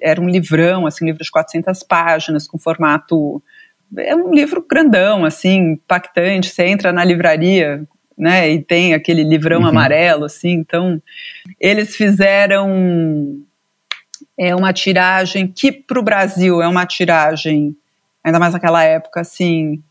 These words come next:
Speaker 1: boa, mas é uma tiragem padrão que espera-se que se venda ali em um ano, né, são três mil livros. Era uma, uma tiragem padrão, muitos autores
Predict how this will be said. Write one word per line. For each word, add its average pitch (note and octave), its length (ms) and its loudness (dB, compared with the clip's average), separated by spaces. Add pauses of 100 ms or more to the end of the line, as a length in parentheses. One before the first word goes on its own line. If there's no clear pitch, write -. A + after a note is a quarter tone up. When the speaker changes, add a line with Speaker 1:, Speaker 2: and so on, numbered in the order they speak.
(120)
Speaker 1:
boa, B3 640 0 (340)
mas F4+ 120 -4
é G4+ 80 0
uma G4+ 160 -6
tiragem E4+ 640 0
padrão A#3+ 800 0
que - 140 -4
espera-se A#3+ 840 0
que - 160 -18 (360)
se - 200 -8
venda G3 440 2
ali F#3+ 160 2
em G#3 600 0
um A3 180 2
ano, F3 440 2
né, D#3+ 440 2
são - 280 -8 (460)
três G3+ 320 0
mil A3 160 0
livros. D#3+ 720 0 (500)
Era G3+ 300 2
uma, E3 760 0
uma E3+ 160 -2
tiragem E3+ 500 0
padrão, F#3+ 520 0
muitos C#4 380 2
autores F#3+ 680 0